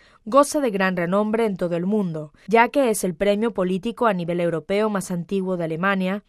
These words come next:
y reúne cada año a un círculo de políticos y figuras sobresalientes. El pasado veintitrés de diciembre, el directorio del Premio Carlomagno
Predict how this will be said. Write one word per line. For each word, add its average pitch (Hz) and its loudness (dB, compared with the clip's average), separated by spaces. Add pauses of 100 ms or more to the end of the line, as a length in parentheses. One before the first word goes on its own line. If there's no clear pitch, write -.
y 226 -4
reúne 277 2
cada 202 2
año 202 0
a 196 2
un 180 -2
círculo 226 -4
de 180 -4
políticos 208 -4
y 202 -6
figuras 247 0
sobresalientes. 185 -4 (540)
El 196 -2
pasado 202 4
veintitrés 180 -2
de 170 -4
diciembre, 196 0
el 170 -4
directorio 185 0
del 170 -4
Premio 175 -4
Carlomagno 190 0